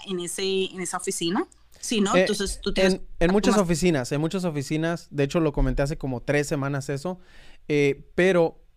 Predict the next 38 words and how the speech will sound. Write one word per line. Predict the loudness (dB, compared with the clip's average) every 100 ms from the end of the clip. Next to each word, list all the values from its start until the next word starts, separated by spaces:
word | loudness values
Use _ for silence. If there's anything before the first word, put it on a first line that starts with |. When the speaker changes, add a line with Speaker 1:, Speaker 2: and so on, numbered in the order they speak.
| _
Speaker 2:
no | -2 2 4
vayan | 4 4 2
ustedes | -2 -2 0 2 0 -2
así | -4 -2 -2 -4
como | -6 -6 -4 -6 -8 -14 _
pensando | -2 0 0 -2 -2
que |
en | -4
todos | -4 -4
es | -4
igual, | -2 -4
porque | -4 -6 -6
en | -4
algunas | -4 -6 -6
oficinas | -8 -8 -6 -4 -4 -8 _ _
no | -2 -2
va |
a | 0
ser | -2
así, | -4 -2 -4
aunque | -2 -6 -4 0
ya | 0
está, | 0 0 0 0 -6
eh, | -8 -6 -6
a | -6
nivel | -4 -2
federal, | 0 2 2 -2 -8 _ 0 2
en |
algunas | 0 -2 -2
oficinas | -4 -6 -6 -6 -6
aún | -6
te | -6
van | -6
a | -6
pedir | -8 -8
el | -8
cubrebocas. | -6 -6 -6 -8 -10
Entonces, | -6 -4 -4